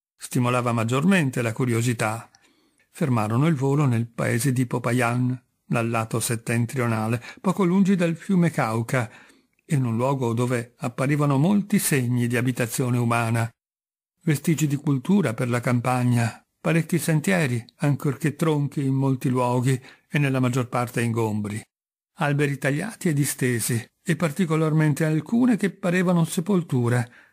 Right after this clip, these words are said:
e qualche ossa d'uomini di tratto in tratto. Ma non perciò poterono i due celesti,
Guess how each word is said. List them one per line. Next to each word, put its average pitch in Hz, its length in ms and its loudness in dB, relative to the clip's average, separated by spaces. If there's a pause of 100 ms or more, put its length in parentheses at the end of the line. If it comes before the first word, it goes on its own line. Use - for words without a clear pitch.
(140)
e 185 120 2
qualche 180 280 0
ossa 165 300 0
d'uomini 107 640 -2
di 131 120 0
tratto 113 360 -2
in 107 100 0
tratto. 104 680 -6 (720)
Ma 147 120 -6 (100)
non 127 160 2
perciò 120 420 -2
poterono 120 500 0
i 117 40 2
due 135 220 0
celesti, 127 720 0